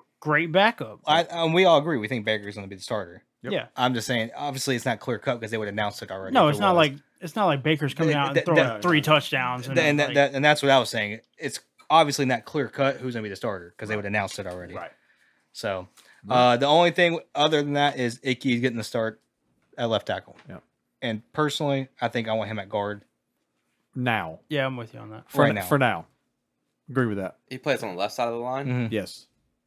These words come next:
Speaker 4: Dietrich Wise today plays on the left side of the line.
Speaker 3: Yeah.
Speaker 2: No.
Speaker 1: Is, is he a speed guy or a power guy?
Speaker 4: Who?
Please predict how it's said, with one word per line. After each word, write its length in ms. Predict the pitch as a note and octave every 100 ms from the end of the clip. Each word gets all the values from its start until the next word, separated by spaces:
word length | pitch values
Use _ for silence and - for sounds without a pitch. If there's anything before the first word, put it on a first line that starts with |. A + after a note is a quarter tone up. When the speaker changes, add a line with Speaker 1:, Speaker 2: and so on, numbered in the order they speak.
| _ _ _ _ _
Speaker 4:
Dietrich 300 | G2+ F#2+ F#2
Wise 520 | F2+ G#2+ B2 F#2 F2
today 440 | - - B2 A2 - _ _ _ _
plays 180 | F2 F2
on 60 |
the 60 | F2
left 200 | F2 F2
side 120 | F2+
of 60 | E2
the 60 | F2
line. 280 | G2+ E2+ E2
Speaker 3:
Yeah. 140 | F2+ - _ -
Speaker 2:
No. 160 | A#2
Speaker 1:
Is, 80 | G2+ -
is 160 | C#3 A#2+
he 80 | D#3
a 60 |
speed 260 | C3 C3+ C3
guy 140 | D3 D#3
or 100 | B2
a 60 |
power 280 | B2 A#2 A2+
guy? 160 | G#2+ A2 _
Speaker 4:
Who? 140 | F#2